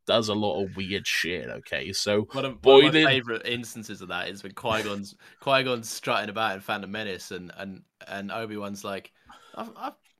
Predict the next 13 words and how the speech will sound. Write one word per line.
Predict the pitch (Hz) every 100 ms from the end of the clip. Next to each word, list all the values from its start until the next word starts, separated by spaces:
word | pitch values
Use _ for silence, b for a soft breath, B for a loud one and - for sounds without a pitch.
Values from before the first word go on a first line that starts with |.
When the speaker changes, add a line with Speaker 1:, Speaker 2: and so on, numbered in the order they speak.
| b b b b
Speaker 2:
my | 254
feelings | - 339 330 139
are | 123
off |
about | - 92
this | 92
place," | - 90 110 -
and | 98 98
Qui-Gon's | 110 104 98 95
like, | 92 -
"You're | - 113
an | 98
idiot. | 117 110 78